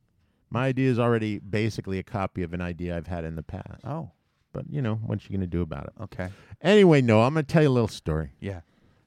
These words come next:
Speaker 1: Young woman from Chicago named
Speaker 2: Mm-hmm.
Speaker 1: Cynthia Albritton.
Speaker 2: Okay.
Speaker 1: In the late nineteen sixties, she got accepted to art school and went. So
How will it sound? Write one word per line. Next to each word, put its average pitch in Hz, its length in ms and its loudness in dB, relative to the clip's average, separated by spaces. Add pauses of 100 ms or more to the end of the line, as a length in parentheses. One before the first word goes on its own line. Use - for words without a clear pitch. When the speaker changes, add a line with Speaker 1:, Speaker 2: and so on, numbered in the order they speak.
Speaker 1:
Young 151 240 -2
woman 123 280 0
from 104 240 -6
Chicago 82 600 -4
named 80 240 -6
Speaker 2:
Mm-hmm. 104 80 -12
Speaker 1:
Cynthia 104 520 -6
Albritton. 78 640 -10 (200)
Speaker 2:
Okay. 113 200 -14
Speaker 1:
In - 460 -18
the 82 60 -4
late 110 240 -2
nineteen 117 460 -6
sixties, - 800 -10 (720)
she - 140 -20
got 90 140 -4
accepted 127 560 -6
to - 100 -6
art 98 300 -2
school 107 480 -2 (360)
and 73 260 -14
went. 85 360 -10 (680)
So - 100 -20